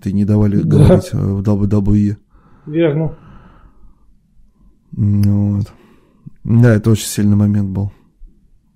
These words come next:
Speaker 2: Ну и я говорю,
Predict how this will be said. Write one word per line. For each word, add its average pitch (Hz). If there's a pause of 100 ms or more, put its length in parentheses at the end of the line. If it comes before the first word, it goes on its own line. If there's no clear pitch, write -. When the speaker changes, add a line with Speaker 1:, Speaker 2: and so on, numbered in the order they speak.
(1400)
Speaker 2:
Ну 190
и 190
я 165
говорю, 170